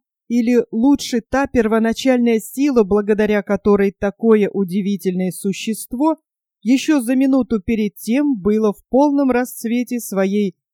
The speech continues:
энергии и жизни, чтобы эта сила обратилась в ничто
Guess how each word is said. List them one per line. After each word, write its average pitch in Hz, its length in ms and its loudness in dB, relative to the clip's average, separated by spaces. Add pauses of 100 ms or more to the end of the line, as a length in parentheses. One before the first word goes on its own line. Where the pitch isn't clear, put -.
(240)
энергии 214 680 4
и 220 200 0
жизни, 180 640 -2 (680)
чтобы 285 540 -2 (320)
эта 269 320 -2
сила 294 680 -4
обратилась 269 720 0
в 262 60 -4
ничто 262 680 0